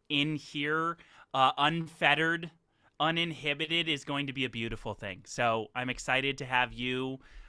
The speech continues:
uncloaked on the team. So thank you so much for, you know, everything you've done. And I, and I do know that as a company, this company does owe your family, to a degree, a, a debt of gratitude because, yeah,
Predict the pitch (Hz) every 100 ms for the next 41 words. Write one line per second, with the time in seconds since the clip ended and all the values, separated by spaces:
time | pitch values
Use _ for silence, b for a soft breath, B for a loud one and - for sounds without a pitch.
0 | - 143 165 151 - 147 156 - - 143
1 | 147 143 139 151 143 151 175 165 - 131
2 | 123 120 147 143 147 135 151 139 135 139
3 | - 143 135 127 127 131 127 135 135 131
4 | 127 120 123 131 123 120 123 b b b
5 | - 147 147 135 151 160 151 151 139 127
6 | 123 - 131 123 143 156 160 b b b
7 | 120 160 - 190 165 165 135 131 131 123
8 | 127 123 117 120 123 - 117 120 127 127
9 | 123 - _ _ _ _ - 220 247 240
10 | 185 170 196 185 156 160 143 139 185 143
11 | 101 139 185 - 120 92 117 - 147 135
12 | 113 117 156